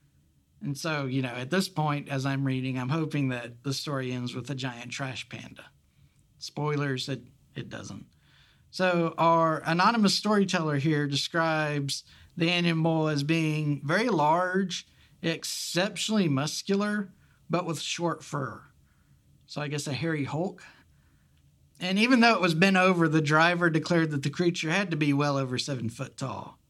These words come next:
When it finally looked up from its garbage dinner, the driver described the face as having these awful red eyes, and that the face was kinda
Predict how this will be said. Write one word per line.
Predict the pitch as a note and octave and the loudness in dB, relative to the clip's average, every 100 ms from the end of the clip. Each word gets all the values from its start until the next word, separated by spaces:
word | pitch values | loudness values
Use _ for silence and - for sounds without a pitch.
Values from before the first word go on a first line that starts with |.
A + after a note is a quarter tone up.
| _ _ _ _ _ _ _ _ _ - | _ _ _ _ _ _ _ _ _ -10
When | E3 F#3 | -2 0
it | F3 C#3 | 0 4
finally | F#3 A3 G#3+ G3 | 4 6 6 6
looked | F3+ F#3 G3+ | 6 4 4
up | E3+ | 2
from | F#3 E3+ | 2 0
its | C3+ | 0
garbage | D3+ D#3 E3 D#3 C3+ C3+ C3 | 0 0 2 0 -2 -2 0
dinner, | C#3 D#3+ F#3 F3 - C#3+ | 2 2 0 -2 -8 -6
the | D3 | -2
driver | D3+ D#3+ E3+ E3+ | 2 2 2 0
described | D#3 D3 - D#3+ C#3 C3 | 0 0 0 2 2 0
the | C3+ | -2
face | B2 C#3+ C#3+ D3 - - - _ _ _ _ - | 0 0 0 -2 -4 -8 -16 _ _ _ _ -8
as | D3 C#3 | -4 -2
having | E3 D3+ D#3 | -2 0 0
these | C#3+ C3+ - - | 0 -2 -8 -8
awful | D#3+ E3+ F3+ F3+ B2+ A2 | 0 2 0 -2 -4 -2
red | B2+ A#2+ A#2 | -4 -4 -6
eyes, | A2+ G2 - - - _ _ _ _ _ - | -8 -10 -14 -16 -20 _ _ _ _ _ -10
and | D3 D#3 D#3+ | -4 -2 -2
that | D#3 C#3 | -2 -2
the | D3+ D3 C3+ | -2 -2 -2
face | G3+ A3+ A3+ | 0 0 0
was | F#3+ E3 | -2 -2
kinda | G#3 F#3+ F3 C#3 | 0 0 0 -2